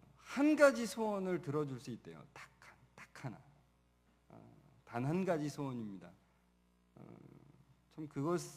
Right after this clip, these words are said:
한 가지 소원만 들어준다는데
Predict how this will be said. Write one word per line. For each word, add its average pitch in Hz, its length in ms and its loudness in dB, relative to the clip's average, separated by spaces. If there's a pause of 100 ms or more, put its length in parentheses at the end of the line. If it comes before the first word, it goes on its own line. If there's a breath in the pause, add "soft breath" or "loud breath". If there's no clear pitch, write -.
(600 loud breath)
한 196 220 -4
가지 180 200 -2
소원만 170 640 0
들어준다는데 143 720 -2